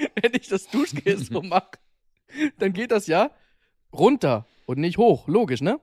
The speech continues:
Speaker 1: Ja.
Speaker 2: Ja.
Speaker 1: Und das Problem ist aber, das geht so überall hin, dass das Duschgel auch <laughs> auf dem Sitz ist. Das, <laughs> das heißt,
Speaker 2: <laughs>
Speaker 1: ich hab, ich habe berechtigte Angst, dass ich sogar im Sitzen ausrutsche.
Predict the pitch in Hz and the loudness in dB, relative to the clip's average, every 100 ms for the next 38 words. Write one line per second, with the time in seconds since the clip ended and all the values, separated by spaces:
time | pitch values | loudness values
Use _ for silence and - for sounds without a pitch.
0 | _ _ _ - 135 123 - 95 101 - | _ _ _ -8 -6 -6 -4 -2 0 -2
1 | 90 _ _ _ 147 170 - 208 220 254 | -10 _ _ _ -2 0 0 -2 0 0
2 | 208 165 170 160 165 147 208 269 220 233 | 2 2 2 0 -4 0 0 0 -2 -2
3 | 254 180 190 185 240 233 320 _ _ _ | 0 2 2 2 0 -2 -6 _ _ _
4 | _ 147 165 156 214 254 - 202 185 165 | _ -6 -4 -4 -2 -2 -4 -2 0 2
5 | 202 220 - - - - 539 - - - | 0 0 -6 -8 -8 -18 -20 -20 -20 -6
6 | 539 - - - - 208 180 220 - - | -4 2 2 2 -2 -6 -2 -4 -4 -8
7 | 131 - _ _ _ _ - - _ 165 | -10 -10 _ _ _ _ -20 -20 _ -8
8 | - - - - - - - 160 - 214 | -8 -12 -16 -18 -20 -10 -8 -2 4 4
9 | - - 196 156 - 190 - - - - | 2 0 2 2 0 -4 -6 -10 -10 -12
10 | - 208 285 320 - - - - _ - | -4 2 6 6 4 -12 -18 -18 _ -10
11 | - 156 202 208 175 170 240 - 247 - | -4 4 6 6 4 4 4 2 -4 0
12 | - 202 208 254 - - 233 220 - 196 | 2 2 2 0 -2 0 2 2 -2 -2
13 | 196 208 185 180 196 - - 285 - 233 | 4 4 4 0 -2 -4 -2 -2 0 -2
14 | - - 208 - - 214 | -6 -4 -4 -4 -10 -8